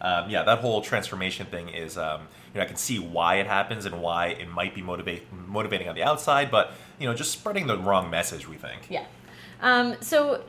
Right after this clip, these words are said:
Speaker 2: we're gonna shift gears a little bit and talk about some strategies for weight loss for people who do have that as a goal. Um, but just keep in mind that it's very important to make sure that weight loss is truly a goal that's coming from a,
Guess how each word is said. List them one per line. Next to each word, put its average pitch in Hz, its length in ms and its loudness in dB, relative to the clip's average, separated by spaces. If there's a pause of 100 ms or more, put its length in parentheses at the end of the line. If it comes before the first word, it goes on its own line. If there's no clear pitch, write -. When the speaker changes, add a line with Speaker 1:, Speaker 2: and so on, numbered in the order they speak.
(120)
Speaker 2:
we're 269 220 0
gonna 294 160 0
shift - 320 -2
gears 339 240 0
a 226 60 0
little 202 140 4
bit 196 200 8
and 196 160 -2
talk 277 260 0
about 214 280 2
some 190 180 -4
strategies 190 580 0
for 190 500 2 (260)
weight 311 180 2
loss 208 260 6
for 208 120 0
people 196 240 0
who 208 100 0
do 202 220 -2
have 196 160 0
that 175 120 2
as 170 140 -4
a 175 60 -4
goal. 185 480 4 (240)
Um, 180 400 6 (100)
but 220 300 6
just 247 160 -2
keep 262 200 -8
in 240 120 2
mind 202 340 2
that 180 300 2
it's 196 180 -2
very 226 320 0
important 214 380 -4
to 208 80 -4
make 170 160 -4
sure 190 200 0
that 175 280 0
weight 214 180 0
loss 190 380 2
is 175 240 -6
truly 294 500 -2
a 202 140 0
goal 190 340 2
that's 185 180 0
coming 202 360 -4
from 180 400 -2 (680)
a, 190 140 6